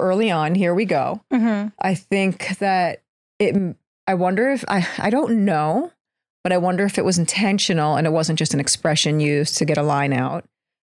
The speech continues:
Speaker 1: Um, because
Speaker 2: Oh, no.
Speaker 1: well, the reason why I say possible, possibly that it's intentional is because this episode deals so heavily with masculinity.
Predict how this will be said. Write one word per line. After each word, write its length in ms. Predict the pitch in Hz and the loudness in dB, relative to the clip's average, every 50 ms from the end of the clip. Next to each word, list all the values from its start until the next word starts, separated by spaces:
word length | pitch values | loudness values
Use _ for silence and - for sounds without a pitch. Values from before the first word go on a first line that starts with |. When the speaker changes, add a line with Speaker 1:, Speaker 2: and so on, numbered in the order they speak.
| _ - - | _ -6 -2
Speaker 1:
Um, 380 | - 180 175 160 156 156 165 | -2 0 0 0 0 -2 -2
because 600 | 165 - 185 180 - - 226 208 190 185 180 180 180 | -2 -2 -2 -2 -2 -2 0 0 2 2 0 0 0
Speaker 2:
Oh, 160 | 226 220 208 | 0 0 2
no. 420 | 202 185 170 170 - - - - - 196 | 0 0 0 -2 -4 -8 -8 -6 -2 0
Speaker 1:
well, 200 | 196 233 180 - | 2 2 0 0
the 200 | - 190 196 202 | -2 0 0 2
reason 280 | 180 247 302 294 370 359 | 2 2 2 2 2 0
why 180 | 339 330 294 269 | 0 2 2 2
I 60 | 262 | 2
say 440 | - - 262 240 226 220 214 190 - - | 0 0 0 0 2 2 0 0 -2 -4
possible, 640 | - - 226 233 226 - 240 208 190 214 208 190 196 - _ _ _ _ _ _ - | -4 -2 0 0 0 0 0 2 2 2 0 -2 -6 -10 _ _ _ _ _ _ -8
possibly 560 | - - 240 254 247 - 233 190 170 175 170 | -4 -2 0 0 0 0 0 0 2 2 2
that 120 | 170 175 175 | 2 2 0
it's 180 | 170 - - 180 | 0 -2 -2 -4
intentional 760 | 165 - - - - - 285 262 - 240 208 202 185 185 - _ _ _ _ _ _ _ _ _ - | -4 -4 -6 -10 -6 -2 -2 0 2 2 0 0 -2 -6 -10 _ _ _ _ _ _ _ _ _ -2
is 120 | 196 185 | -2 0
because 380 | - 240 233 - - 302 311 - | 2 0 0 0 0 -2 0 0
this 180 | 339 302 - | 0 0 2
episode 560 | 202 196 196 - 190 - - 196 180 170 165 - | 0 0 0 0 -2 0 0 0 0 0 -2 -2
deals 260 | - 180 170 175 - | -2 0 0 0 0
so 220 | - - 180 170 | 0 0 0 0
heavily 400 | 180 165 180 156 156 165 175 180 | 2 2 0 0 0 0 0 0
with 100 | 185 175 | 0 0
masculinity. 800 | - 165 160 170 - - - 160 160 160 160 180 233 269 294 285 | 0 0 -2 -2 -2 -4 -4 -2 0 0 0 0 0 0 -2 -4